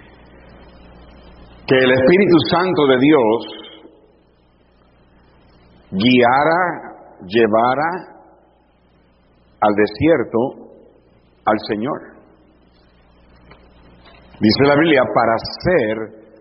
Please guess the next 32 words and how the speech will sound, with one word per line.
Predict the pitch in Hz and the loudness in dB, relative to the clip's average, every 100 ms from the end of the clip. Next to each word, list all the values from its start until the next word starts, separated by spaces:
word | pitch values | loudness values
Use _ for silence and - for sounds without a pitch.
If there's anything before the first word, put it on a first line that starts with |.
| _ _ _ _ _ _ - | _ _ _ _ _ _ -2
tentado | 104 101 - 139 113 98 87 - - _ _ _ _ _ _ _ _ _ _ _ - | -2 -2 -2 -2 -2 -6 -10 -16 -20 _ _ _ _ _ _ _ _ _ _ _ -2
por | 98 92 | 0 2
el | 92 | 0
diablo. | 98 92 80 - | 0 0 -4 -6
Yo | 117 | -2
no | 165 | -2
sé | 143 165 | -2 -4
si | 156 131 | -4 -8
usted | - 147 139 | -4 -6 -2
piensa | 143 143 120 123 113 98 - | -2 -2 -6 -4 -4 -6 -8
en | 117 107 101 | -8 -6 -6
la | 110 113 110 | -2 -2 0
magnitud, | 113 113 113 113 - 156 147 123 | -2 -4 -6 -6 -2 0 0 0
en, | 110 98 - - - _ _ - | -4 -6 -14 -20 -20 _ _ -4
en, | 117 117 117 | -2 -2 -2
en | 117 117 113 | -4 -4 -4
el, | 113 110 95 - - | -4 -4 -8 -18 -14
eh, | - 110 - | -8 -8 -2
¿verdad? | 110 107 135 | 0 2 0
La, | 131 117 98 80 87 110 117 | -2 -4 -8 -14 -18 -12 -10
la, | 101 110 | -10 -10
lo, | 120 120 | -2 0
lo, | 117 113 117 113 | 0 -4 -2 -2
lo, | 117 117 113 - 120 | 0 -4 -4 -12 -8
el | 113 | -4
impacto | 117 113 - 185 208 - 123 | -4 -6 -2 -2 -2 -4 -2
de | 117 131 | 0 -2
esa, | 139 160 147 123 117 - | -4 -4 -2 -2 -6 -6
de | 120 120 | -4 -4
esa, | 131 - 147 135 113 | -6 -4 0 0 0
de | 123 | -2
ese | - | -2